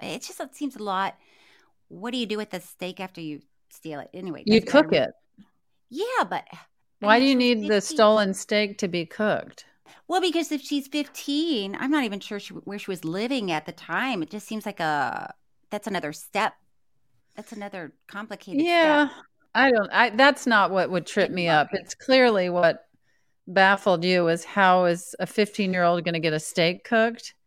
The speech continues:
Speaker 1: Yeah, I was very concerned about that.
Speaker 2: Yeah, I wouldn't worry about that.
Speaker 1: Okay, I'm, I'll, I'll move on from it.
Speaker 2: Okay.
Speaker 1: Um,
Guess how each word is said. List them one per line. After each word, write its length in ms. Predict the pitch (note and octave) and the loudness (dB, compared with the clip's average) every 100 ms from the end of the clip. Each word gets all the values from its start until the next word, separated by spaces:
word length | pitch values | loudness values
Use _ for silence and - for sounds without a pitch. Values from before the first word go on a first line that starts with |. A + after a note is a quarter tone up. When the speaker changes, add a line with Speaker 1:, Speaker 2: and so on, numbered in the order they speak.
| _ | _
Speaker 1:
Yeah, 300 | A#3 A#3 A3+ F#3+ | -8 -2 2 2
I 200 | E3+ F#3+ | 2 -2
was 300 | G3 G3 F#3 - | -6 -10 -12 -16
very 380 | F3 E3 F3+ E3+ | -18 -12 -10 -10
concerned 400 | E3+ E3+ D#3+ D3+ | -10 -10 -10 -12
about 260 | C#3+ C#3 _ | -10 -12 _
that. 300 | - D2 - _ | -14 -14 -18 _
Speaker 2:
Yeah, 340 | G#3+ G3+ D#3 C3 | 0 4 4 4
I 80 | |
wouldn't 320 | F#3+ F3+ E3 D#3 | 4 2 -2 -2
worry 200 | D3+ D3 | -4 -4
about 300 | D3+ D3 - | -4 -4 -4
that. 320 | C#3+ D3 G3 | -4 -4 -4
Speaker 1:
Okay, 120 | G3+ | -6
I'm, 220 | B2 C3 G3 | -8 -6 0
I'll, 340 | G3+ F#3+ G3+ G3+ | 2 2 0 -6
I'll 180 | F#3+ G#3+ | -4 -4
move 200 | G3 E3 | -6 -6
on 200 | D#3+ D#3+ | -8 -10
from 180 | D3+ | -12
it. 80 | C#3+ _ _ | -14 _ _
Speaker 2:
Okay. 360 | G3 F3+ F#3+ D#3+ | -4 -4 -4 -2
Speaker 1:
Um, 920 | C4 B3+ B3 A#3 A3+ A3 G#3+ G#3 | 0 0 0 -2 -4 -6 -10 -12